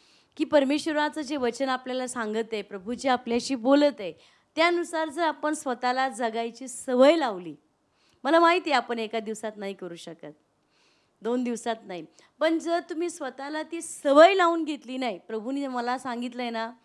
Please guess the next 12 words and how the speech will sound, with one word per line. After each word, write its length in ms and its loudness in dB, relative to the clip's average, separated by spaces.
असं 240 -8
नाही 140 -4
वागायचं, 480 -8
मी 120 -4
नाही 180 -6
वागणार, 360 -18
हे 120 8
नाही 220 6
करायचं, 400 2
मी 120 2
नाही 160 4
करणार, 340 -12